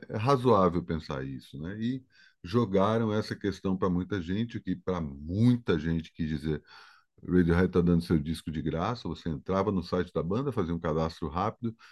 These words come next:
e dizia quanto você queria pagar por aquele disco, inclusive zero dólares, né? Ele colocava ali a opção de você não pagar nada pra conseguir o download. Na hora que você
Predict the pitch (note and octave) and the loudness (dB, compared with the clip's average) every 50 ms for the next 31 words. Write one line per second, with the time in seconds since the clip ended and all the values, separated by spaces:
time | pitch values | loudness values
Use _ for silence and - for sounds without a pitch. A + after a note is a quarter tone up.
0 | _ - - B2+ C#3 C#3+ D3 F3 C#3+ G#2+ G2+ A#2+ C#3 D3 C#3 - B2+ B2+ C3 B2+ | _ -8 -6 -6 -4 -2 -2 -2 -2 -2 0 0 0 0 0 -2 -4 -4 -4 -2
1 | - C#3+ C3 B2 C3 B2+ - A#2+ G2+ G#2+ G#2+ G2+ - G#2+ G2+ F#2 E2 D#2 D#2 - | -2 -2 -2 -2 -4 -4 -4 -4 -2 -2 -2 -2 -2 -2 -2 -2 -2 -4 -4 -6
2 | - F#2+ G2+ G2+ - - B2 B2+ B2 A2 G#2 B2 C#3 - - - E3 E3 - - | -6 -6 -6 -6 -4 -6 -6 -6 -6 -8 -8 -10 -10 -10 -8 -6 -6 -6 -4 -2
3 | E3+ D#3+ C#3 G2 D#2+ D#2+ F#2+ A2 B2 C3+ C3 C3 D3 D#3+ D#3 - _ _ _ _ | 0 2 2 0 0 -2 -2 0 0 0 -2 -4 -6 -8 -8 -10 _ _ _ _
4 | _ _ _ _ _ _ _ _ _ _ - D2 D2 E2 E2+ F2 F2+ A#2+ A#2+ A2 | _ _ _ _ _ _ _ _ _ _ -12 -4 2 4 6 6 6 4 4 2
5 | E2+ D2 C#2+ C2+ B1 B1 B1+ - - C2+ D2+ D#2 _ _ _ - - - - - | 2 2 2 -2 -4 -8 -10 -14 -14 -16 -16 -16 _ _ _ -18 -18 -14 -8 -4
6 | E2+ E2 D#2 D#2+ E2+ D#2+ E2 E2 E2+ D#2 D#2 E2+ F2 F#2+ F#2+ F#2+ - - - E2+ | -4 -4 -4 -4 -4 -4 -4 -4 -4 -4 -4 -2 -2 -2 -4 -4 -8 -10 -8 -8
7 | F#2 F#2 G2+ F#2+ G#2+ G2+ - - G#2 G#2+ G#2+ A#2 B2+ D3+ D#3 - D#3 D3 A#2+ G#2+ | -8 -8 -8 -10 -10 -12 -10 -10 -8 -6 -4 -4 -6 -6 -6 -6 -6 -4 -2 -2
8 | G#2+ A2+ B2 A#2+ G#2+ F#2 F2+ F2+ F2+ F#2 G2 G#2 G#2 - _ _ - - _ _ | -2 -2 -2 -2 0 0 2 2 0 0 0 -2 -4 -4 _ _ -20 -20 _ _
9 | _ - - F#2+ F#2+ - A2+ A2 G2 - A2 F#2+ E2 F#2 F#2+ G2 G2 G2+ A2 G#2+ | _ -4 -4 -4 -2 -2 -4 -4 -4 -4 -4 -4 -2 -2 -2 0 0 -2 -2 -2
10 | F2 C#2+ C2+ C2+ D2+ D2+ D#2 E2+ G#2+ A#2+ G#2+ - A2+ A#2 A2 - - A#2 A2 G2+ | -4 -4 -4 -4 -4 -4 -2 0 0 0 -2 -2 -2 -2 -2 -2 -2 -2 -2 -4